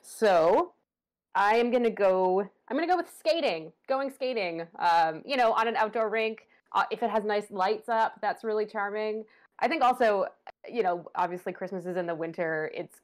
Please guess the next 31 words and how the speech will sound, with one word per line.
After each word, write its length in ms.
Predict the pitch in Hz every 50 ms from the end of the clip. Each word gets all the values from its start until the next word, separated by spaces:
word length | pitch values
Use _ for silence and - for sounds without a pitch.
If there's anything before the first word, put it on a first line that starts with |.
| _ -
really 300 | 180 185 196 190 190 185
cold 260 | 185 - 185 185 185
outside. 480 | 185 175 - - 196 180 175 175 170 165
Sometimes 460 | - 175 170 165 180 170 170 175 160 -
it 140 | - 185 180
can 120 | 185 180
be 120 | 170 175 170
hard 220 | 175 170 170 160
to 60 | 175
be 80 | 175 175
motivated 500 | 175 165 156 160 170 170 170 165 165 -
to 60 | 196
go 100 | 175 180
outside, 440 | 165 - - - 175 160 160 165 160
but 100 | 156 165
I 120 | 151 165 165
feel 180 | - 180 165
like 160 | 143 - -
finding 360 | - 165 160 160 156 165 160 156
fun 440 | - _ 180 165 170 165 170 156
winter 260 | 160 170 165 160 175 165
activities 560 | 160 160 - 190 175 185 196 240 262 285 247
is, 120 | 190 170 165
like, 100 | 160 165
a 80 | 160
way 220 | 156 156 156 156 156
to 80 | -
actually 340 | - 147 151 - 165 156 156
enjoy 360 | 160 156 156 151 151 151 151
the 100 | - 160
season. 480 | - - 151 156 175 - 220 254 320